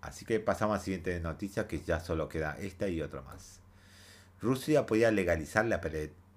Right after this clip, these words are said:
piratería y dije, "¿What? ¿What? ¿Cómo?".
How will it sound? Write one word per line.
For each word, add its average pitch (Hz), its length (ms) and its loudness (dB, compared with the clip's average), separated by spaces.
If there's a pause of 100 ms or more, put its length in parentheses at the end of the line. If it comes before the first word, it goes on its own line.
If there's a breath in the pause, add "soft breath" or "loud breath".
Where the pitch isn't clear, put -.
piratería 82 640 0
y 87 80 -2
dije, 80 280 -6 (340)
"¿What? 226 560 2 (1200)
¿What? 151 280 0 (920 loud breath)
¿Cómo?". 226 520 8